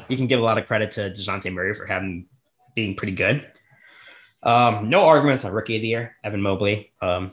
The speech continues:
Cade's my number two, but it's Evan Mobley. Um, six man, again, I agree with you. Tyler Herro, Jack Harlow should be very proud of that. But Alex Caruso and Joe Ingles are there for me.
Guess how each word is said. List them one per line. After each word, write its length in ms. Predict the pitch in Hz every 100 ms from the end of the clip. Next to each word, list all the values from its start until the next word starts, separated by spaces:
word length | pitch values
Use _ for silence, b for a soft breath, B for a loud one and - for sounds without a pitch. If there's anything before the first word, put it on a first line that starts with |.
| -
Cade's 360 | 110 113 107
my 100 | 107
number 180 | 101 95
two, 260 | 90 113 110
but 220 | 87 -
it's 140 | - -
Evan 220 | 90 87
Mobley. 460 | 90 80 92 98 - _ _ _
Um, 300 | - - 95 - _ -
six 320 | - 175 175
man, 380 | 160 156 156 147 -
again, 460 | - 127 117 113 113
I 100 | 110
agree 160 | 107 104
with 120 | 98
you. 200 | 101 104 _
Tyler 240 | 107 101
Herro, 500 | 104 104 110 107 110 _
Jack 220 | 107 98
Harlow 300 | 101 92 95
should 200 | 95 92
be 180 | 95 92
very 220 | 90 90
proud 220 | - 98
of 60 | 95
that. 300 | 104 107 -
But 380 | 165 180 - -
Alex 260 | 131 151 -
Caruso 360 | - 156 147 131
and 80 |
Joe 160 | 117 127
Ingles 460 | 135 123 104 98 120
are 140 | 110
there 180 | 120 113
for 100 | 98
me. 260 | 95 98